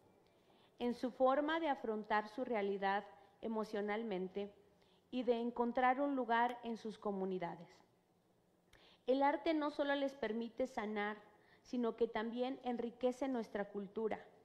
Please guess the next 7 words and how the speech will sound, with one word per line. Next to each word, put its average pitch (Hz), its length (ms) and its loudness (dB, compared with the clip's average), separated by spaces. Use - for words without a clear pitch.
Cada 226 260 6
mural, 214 720 2
cada 240 240 6
lienzo, 226 640 -2
cada 285 280 4
composición 226 720 -2
musical 214 720 -4